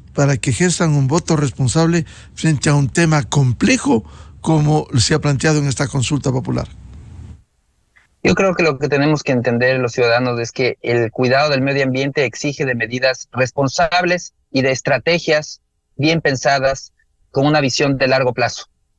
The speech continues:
Speaker 2: Los temas de electoreros, eh, populistas, suena muy bonito de estas decisiones románticas de acabar de la noche a la mañana de la producción, el,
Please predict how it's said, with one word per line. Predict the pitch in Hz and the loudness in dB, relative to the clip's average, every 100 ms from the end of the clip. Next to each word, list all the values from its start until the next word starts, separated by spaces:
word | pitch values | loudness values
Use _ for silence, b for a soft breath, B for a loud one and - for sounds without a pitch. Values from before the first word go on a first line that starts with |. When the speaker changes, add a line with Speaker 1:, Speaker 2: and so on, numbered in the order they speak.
| _ _ _ _ - | _ _ _ _ -2
Speaker 2:
Los | 139 156 - | 2 2 2
temas | 185 190 185 175 | 2 2 2 0
de | 151 | 0
electoreros, | 139 131 - 139 160 170 165 156 139 | -4 -4 -2 0 2 2 2 0 0
eh, | 135 127 120 | 0 0 0
populistas, | 147 131 143 165 - 139 | -2 0 0 0 0 -2
suena | 165 165 | 0 2
muy | 165 170 | 2 2
bonito | 160 165 175 143 | 0 -2 -2 -4
de | |
estas | 139 151 135 | -2 -4 -2
decisiones | 131 123 - 151 143 | -8 -6 -2 0 0
románticas | 131 131 156 151 147 131 120 | 0 0 -2 -4 -4 -2 -2
de | 127 120 | -4 -2
acabar | 123 147 143 156 | 0 2 2 2
de | 151 | 0
la | 131 | -2
noche | 127 143 151 | -6 -8 -6
a | |
la | 127 | -6
mañana | 123 139 143 | -4 -4 0
de | 127 | -2
la | 117 | -2
producción, | 127 117 - 170 165 143 | -4 -6 -2 0 2 -2
el, | 123 | -8